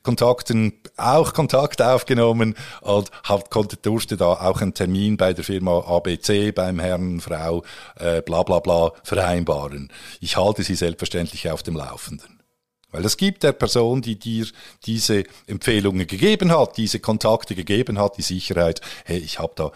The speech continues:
keinen Blödsinn gemacht, beziehungsweise du lässt sie nicht einfach in der Schwebe, weil es wäre einfach schlicht und ergreifend aus meiner Sicht definitiv unanständig.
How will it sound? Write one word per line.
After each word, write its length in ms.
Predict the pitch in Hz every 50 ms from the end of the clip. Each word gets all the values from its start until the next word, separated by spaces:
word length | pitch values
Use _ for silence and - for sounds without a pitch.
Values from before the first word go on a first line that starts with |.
| - - - - -
keinen 240 | - 92 92 87 78
Blödsinn 400 | 85 95 117 113 - 117 107 101
gemacht, 280 | 95 95 95 92 -
beziehungsweise 640 | - - - - 87 82 85 - 87 80 82 80 -
du 80 | 82 80
lässt 260 | 73 69 67 - -
sie 100 | - 80
nicht 200 | 76 73 - -
einfach 320 | 76 76 73 - - -
in 120 | - 80 71
der 80 | 71
Schwebe, 360 | - - 71 78 92 - 87 78
weil 120 | 73 71
es 120 | - -
wäre 140 | - - - - _ _ _ _ _ -
einfach 300 | - 98 - - - -
schlicht 300 | - - - - - 110
und 60 | 95
ergreifend 460 | 90 - 78 71 - - - - -
aus 160 | 80 76 -
meiner 320 | 73 78 123 185 220 214 165
Sicht 300 | - 80 71 - _ - - - - - - - - _ _ _ _ _ _ _ _ -
definitiv 640 | - 92 82 - 80 80 - - - - 67 - - - _ _
unanständig. 920 | - 101 85 78 - - - - - - - - - - - - -